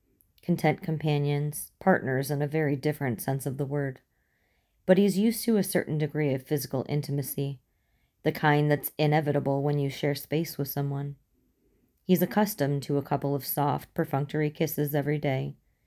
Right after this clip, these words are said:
goodbye and good night, to the occasional hug. They'd been perfect bed partners in the sense that Kathy ran cold and he ran hot. It wasn't at all unusual to wake up with her burrowed against his chest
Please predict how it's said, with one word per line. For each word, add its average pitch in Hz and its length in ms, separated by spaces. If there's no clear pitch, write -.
goodbye 143 460
and 143 240
good 151 180
night, 147 300
to 196 140
the 180 120
occasional 156 500
hug. 143 360
They'd 180 160
been 185 160
perfect 226 420
bed 147 240
partners 127 480
in 131 80
the 135 80
sense 156 340
that - 160
Kathy 156 380
ran 127 280
cold 131 540
and 147 160
he 156 200
ran 139 240
hot. 139 460
It 196 140
wasn't 226 360
at 156 120
all 156 240
unusual 139 560
to 131 80
wake 143 260
up 143 160
with 139 120
her 131 120
burrowed 131 380
against 131 320
his 135 160
chest - 500